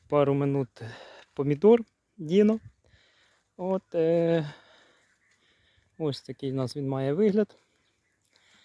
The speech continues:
Е, із-за того, що в нас дощі трошки густувато я посадив,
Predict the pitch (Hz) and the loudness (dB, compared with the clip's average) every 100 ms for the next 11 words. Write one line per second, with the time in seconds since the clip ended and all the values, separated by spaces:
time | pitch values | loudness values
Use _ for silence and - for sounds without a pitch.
0 | _ _ _ _ 147 143 147 151 151 170 | _ _ _ _ 0 2 2 0 -2 -6
1 | - 160 151 - 156 151 131 143 139 - | -6 -4 -4 -4 -4 -4 -4 -6 -6 -6
2 | 160 151 151 - 143 139 - 135 - - | -4 -2 -2 -4 -8 -8 -6 -8 -8 -10
3 | 147 139 - 143 139 135 - - 139 135 | -4 -4 -4 -6 -6 -6 -8 -10 -8 -4
4 | 139 | -4